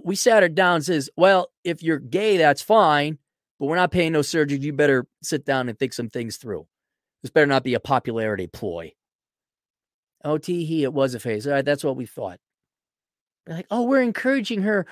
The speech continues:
We're, we're getting her on hormone treatment." That's gone. That, that, you, that's not your kid. <clears throat> It's gone. Can't save 'em. Priority.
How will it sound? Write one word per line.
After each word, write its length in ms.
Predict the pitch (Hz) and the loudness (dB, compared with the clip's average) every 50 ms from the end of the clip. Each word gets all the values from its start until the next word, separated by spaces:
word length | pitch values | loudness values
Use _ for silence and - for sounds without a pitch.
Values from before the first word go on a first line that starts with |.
| - - - - | -16 -20 -8 0
We're, 140 | - 277 233 - - - | 0 0 0 0 -4 -2
we're 100 | 269 262 | -2 2
getting 260 | 226 285 277 262 254 | 4 4 4 4 4
her 120 | 254 240 | 4 6
on 160 | 233 226 220 | 6 6 4
hormone 580 | 180 196 254 294 294 269 233 208 180 170 170 160 | 4 6 6 6 8 8 6 6 4 4 0 -2
treatment." 380 | - - - 202 170 170 156 147 | -6 -4 -6 -4 -2 -2 -2 2
That's 220 | - 220 302 302 | 4 4 4 4
gone. 520 | - - 254 277 330 381 370 339 262 180 170 | 6 6 8 10 10 10 10 8 8 6 4
That, 200 | 196 233 233 226 | 4 2 2 2
that, 180 | - 240 233 | 2 0 0
you, 180 | 214 196 226 247 - - - | 0 -2 -6 -6 -6 -8 -2
that's 200 | 214 208 214 - | 0 0 4 6
not 160 | 302 - 285 | 4 4 4
your 80 | 220 - | 2 -2
kid. 380 | - - 214 226 262 269 - _ _ _ - | 0 4 4 6 6 4 2 _ _ _ -20
<clears throat> 320 | - - - 156 - - - _ _ | -20 -16 -14 -14 -16 -16 -18 _ _
It's 80 | - - | -12 0
gone. 540 | - 240 254 285 311 339 330 269 165 143 _ _ _ _ _ _ _ _ _ _ _ _ _ _ _ _ _ _ _ _ _ _ _ _ _ _ _ _ _ _ _ _ _ _ _ _ _ _ _ _ _ _ _ _ _ _ _ _ _ _ _ _ _ _ _ _ _ _ _ _ _ _ _ _ - | 6 8 8 10 10 8 6 6 2 0 _ _ _ _ _ _ _ _ _ _ _ _ _ _ _ _ _ _ _ _ _ _ _ _ _ _ _ _ _ _ _ _ _ _ _ _ _ _ _ _ _ _ _ _ _ _ _ _ _ _ _ _ _ _ _ _ _ _ _ _ _ _ _ _ -14
Can't 260 | - - 156 214 208 | -6 -4 -2 -2 -2
save 320 | - - - 285 320 277 208 | 4 6 8 8 8 6 0
'em. 140 | 175 107 - - _ _ _ _ _ _ _ _ _ _ _ _ | 0 -2 -4 -16 _ _ _ _ _ _ _ _ _ _ _ _
Priority. 1000 | - - 95 101 95 98 104 104 98 101 104 98 92 85 82 78 76 73 73 _ | -14 -8 -6 -4 -4 -2 -2 -2 0 0 -2 -2 -4 -6 -6 -8 -10 -14 -16 _